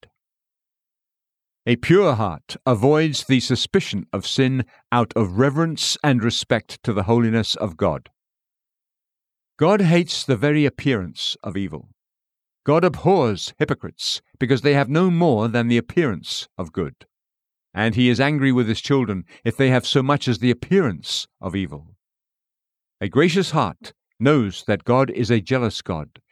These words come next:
and cannot endure for his people to border upon sin. Therefore he keeps his distance and will not come near the smell of infection. A pure heart avoids the show of sin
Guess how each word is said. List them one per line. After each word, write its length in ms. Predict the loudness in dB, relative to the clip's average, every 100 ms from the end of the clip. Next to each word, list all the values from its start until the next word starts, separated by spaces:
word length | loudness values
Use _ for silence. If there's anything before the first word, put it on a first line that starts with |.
| _
and 160 | -6 -2
cannot 380 | 0 2 0 0
endure 480 | -2 0 2 4 2
for 160 | 2 0
his 140 | 0
people 440 | -2 -2 -2 -4 -6 _
to 80 | -8
border 440 | 0 2 2 0 -10
upon 340 | -14 -6 -4 -4
sin. 440 | -6 -6 -8 -18 _ _ _ _ _ _ _ _
Therefore 440 | 0 2 4 4 4
he 80 | 0
keeps 320 | 0 0 0
his 120 | 0
distance 680 | 0 -2 -6 -12 -8 -6 -6 _
and 120 | -2 0
will 120 | 2
not 240 | 2 0
come 280 | -2 0 2
near 340 | 2 2 0 -6
the 80 | -6
smell 520 | -4 0 0 0 -4 _ -8
of 100 | -8
infection. 560 | -6 -8 -8 -20 -20 _ _ _ _ _ _ _ _ _ _ _ _ _ _ _ _
A 80 | -6
pure 340 | 0 4 4
heart 360 | 4 4 2 -4 -2
avoids 560 | 2 4 4 2 -2 -4
the 100 | -4
show 460 | 0 2 4 2
of 160 | -2 -6
sin 440 | -2 -2 -2 -4